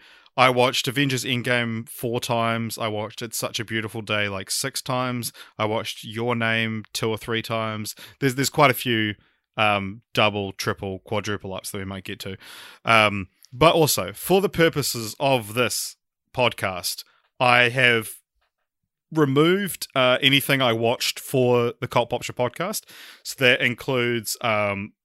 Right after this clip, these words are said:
film, all the film franchise fortnights. Uh, that includes,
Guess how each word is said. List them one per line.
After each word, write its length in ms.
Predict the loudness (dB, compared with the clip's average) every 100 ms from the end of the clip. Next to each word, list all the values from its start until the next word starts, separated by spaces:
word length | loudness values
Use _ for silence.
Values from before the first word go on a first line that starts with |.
| _ _ _ _ _ _ _
film, 260 | 0 2 2 0
all 160 | 2
the 100 | 2
film 160 | 2 0
franchise 320 | 0 -2 -2
fortnights. 420 | -4 -4 -4 -6 -16 -20 -20 -20 -4
Uh, 280 | 4 6 6
that 200 | 6 4
includes, 800 | 4 0 0 2 2 -2 -4 -6